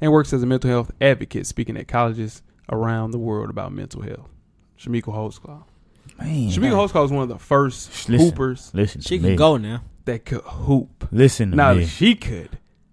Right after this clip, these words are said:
Speaker 1: hoop.
Speaker 2: We hadn't seen
Speaker 1: Nah. Shamika
Speaker 2: women
Speaker 1: Holtz, she, nah.
Speaker 2: play like
Speaker 1: It
Speaker 2: her.
Speaker 1: was, it started, okay, I would say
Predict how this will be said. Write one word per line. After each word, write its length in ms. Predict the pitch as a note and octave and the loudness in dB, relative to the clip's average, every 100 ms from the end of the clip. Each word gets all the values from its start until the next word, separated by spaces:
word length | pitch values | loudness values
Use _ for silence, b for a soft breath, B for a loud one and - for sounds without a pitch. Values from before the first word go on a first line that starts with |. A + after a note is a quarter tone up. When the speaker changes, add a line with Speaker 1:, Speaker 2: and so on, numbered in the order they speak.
| _ _ | _ _
Speaker 1:
hoop. 420 | - D3 D3 A#2 | 2 6 6 6
Speaker 2:
We 240 | F2+ G#2+ C#3 | 2 2 4
hadn't 280 | C#3 A#2+ G2 | 4 2 0
seen 680 | - A#2+ B2+ G#2+ F2 E2 | -2 2 2 2 -4 -6
Speaker 1:
Nah. 540 | G2+ C3+ C#3+ C3 A2+ F#2 - - | -2 2 4 4 2 -2 -14 -10
Shamika 160 | - | 4
Speaker 2:
women 220 | E3 G#2+ C#3+ | 6 6 8
Speaker 1:
Holtz, 240 | D3 C3+ | 6 6
she, 140 | E3 D3 | 0 2
nah. 240 | C3 G#2+ | 2 4
Speaker 2:
play 180 | A2 G#2+ | 4 4
like 340 | F#2+ F2+ - | 4 2 2
Speaker 1:
It 80 | F3+ | 4
Speaker 2:
her. 100 | - | 6
Speaker 1:
was, 320 | E3+ C#3 - _ _ _ _ _ _ - | 6 2 -10 _ _ _ _ _ _ -10
it 80 | D3 | -8
started, 560 | - F3+ F#3+ F3 C3 - _ _ _ _ | -2 4 4 4 2 -4 _ _ _ _
okay, 340 | B2+ C3 B2 A2 | -10 -10 -8 -4
I 80 | A#2+ | -2
would 160 | C3 | -2
say 320 | A2 A#2+ G#2+ | -4 -8 -8